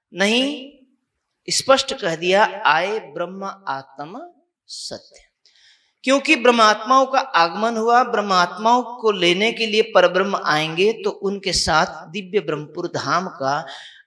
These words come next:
अखंड अलौकिक ज्ञान उनके पास होगा।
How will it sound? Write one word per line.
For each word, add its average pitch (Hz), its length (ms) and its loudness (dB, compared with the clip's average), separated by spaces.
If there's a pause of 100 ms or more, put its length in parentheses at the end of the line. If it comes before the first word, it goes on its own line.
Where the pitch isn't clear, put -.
अखंड 269 400 2 (200)
अलौकिक 226 680 2
ज्ञान 175 300 0
उनके 170 340 -12
पास 143 420 -2 (100)
होगा। 117 460 -8